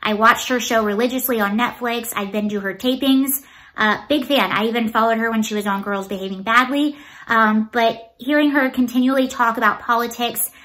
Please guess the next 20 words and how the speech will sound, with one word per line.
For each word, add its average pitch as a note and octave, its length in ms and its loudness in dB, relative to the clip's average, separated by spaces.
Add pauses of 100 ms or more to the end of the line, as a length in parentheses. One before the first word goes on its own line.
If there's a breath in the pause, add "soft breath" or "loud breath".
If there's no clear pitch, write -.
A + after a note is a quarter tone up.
(240 loud breath)
and, A3+ 440 -2
uh, G#3+ 220 0
just, A3+ 340 -4
just - 280 -10
pushed A#3 280 -4
me A3 120 0
completely A3+ 460 0
to A#3 100 -6
the A3 140 0
other G3 160 -2
side. G#3+ 440 2
And A3+ 140 -4
you're C4 120 0
gonna C4+ 160 -2
see A#3+ 200 -4
why G3 280 0
in G3+ 220 -4
just G#3+ 220 -4
a G#3 60 -8
second. G#3 500 -4